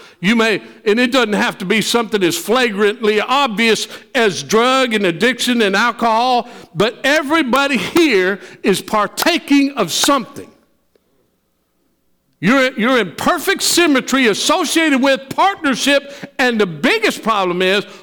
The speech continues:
most of us are in symmetricon with our, our flesh. Sometimes we give Satan way too much credit. He don't have to work in this flesh.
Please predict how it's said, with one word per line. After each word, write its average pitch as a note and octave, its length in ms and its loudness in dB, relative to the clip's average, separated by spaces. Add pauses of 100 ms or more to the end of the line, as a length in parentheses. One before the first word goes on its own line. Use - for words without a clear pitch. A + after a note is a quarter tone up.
(100)
most B3+ 520 0
of A#3 200 0
us B3 180 -2
are A3+ 220 2
in G#3 180 2 (220)
symmetricon A3+ 1200 0
with A3 220 2
our, G#3 400 0 (400)
our F3 240 0
flesh. - 800 -6 (880)
Sometimes A#3+ 640 0
we G#3+ 160 0
give G3+ 180 0
Satan A3+ 380 -2
way B3 180 2
too B3+ 180 0
much B3 240 0
credit. D3 360 -4 (1400)
He C4 120 2
don't C#4+ 200 2
have E4 240 0
to B3 80 0
work G#3+ 440 -2
in G#3 100 2
this G3 160 2
flesh. G3+ 340 -2